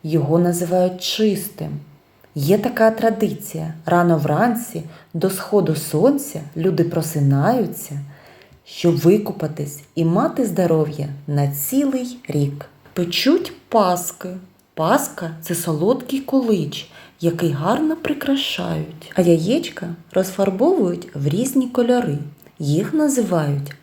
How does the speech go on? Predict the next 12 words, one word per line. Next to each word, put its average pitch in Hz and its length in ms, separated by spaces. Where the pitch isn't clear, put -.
крашанками. 147 1000
А 175 120
ось 156 200
ці 214 400
чарівні 220 500
яєчка 165 600
називають 202 640
писанками. 147 800
Їх 143 420
розмальовують 196 1120
різноманітними 160 1300
візерунками. 143 1040